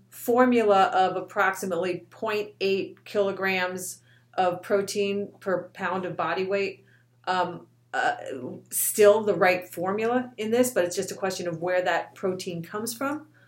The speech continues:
So I'm looking, am I as a hundred twenty pound woman still looking for about forty, forty-five grams of protein?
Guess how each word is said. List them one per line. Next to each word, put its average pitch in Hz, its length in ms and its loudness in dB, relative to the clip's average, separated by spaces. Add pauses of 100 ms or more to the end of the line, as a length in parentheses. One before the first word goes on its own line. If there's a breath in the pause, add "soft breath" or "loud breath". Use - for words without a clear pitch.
(140 soft breath)
So 196 180 -2
I'm 185 80 -2
looking, 202 380 0
am 185 100 -2
I 190 200 4
as 202 120 4
a 196 60 2
hundred 196 300 -4
twenty 190 240 -4
pound 185 260 -6
woman 190 240 -4
still 180 180 -6
looking 180 300 -6
for 190 100 -8
about 175 260 -4
forty, 180 240 -4
forty-five 180 520 -6
grams 170 300 -6
of 170 80 -16
protein? 233 480 -6